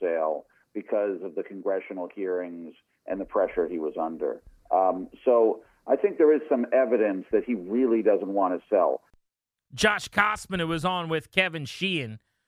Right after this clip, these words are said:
Speaker 2: over on nine eighty this morning. Welcome back. We're Grant and Danny. You are listening to The Fan. A J Perez of Front Office Sports says, "Don't count out Bezos yet." He's got two sources telling him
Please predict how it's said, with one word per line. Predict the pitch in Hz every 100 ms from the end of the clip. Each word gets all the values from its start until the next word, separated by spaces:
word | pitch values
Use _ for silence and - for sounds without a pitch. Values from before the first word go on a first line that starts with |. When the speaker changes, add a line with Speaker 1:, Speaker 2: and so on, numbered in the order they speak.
| _ _
Speaker 2:
over | 143 151 156
on | 151 147 143
nine | 143 147 143
eighty | 143 151
this | 131 117 127
morning. | 120 98
Welcome | 135 156 147
back. | 143 151 -
We're | 160
Grant | 151 165 156 135
and | 135
Danny. | 147 160 156
You | 147 147 143
are | 135
listening | 127 147 151 - 147 139
to | 123
The | 117
Fan. | 143 139 123 123 _ _ _
A | 170 220
J | 196 202 185
Perez | - 165 170 165
of | 147 139
Front | 160 160
Office | 156 151 127 -
Sports | - 160 143 131 - - _ _ _
says, | - 175 165 156 - - _ 110
"Don't | 165 233
count | 226 233
out | 226 208
Bezos | 180 214 185 165 131
yet." | 120 117 -
He's | 139
got | 143 135
two | - 160
sources | 156 151 - 131
telling | - 139 135
him | 131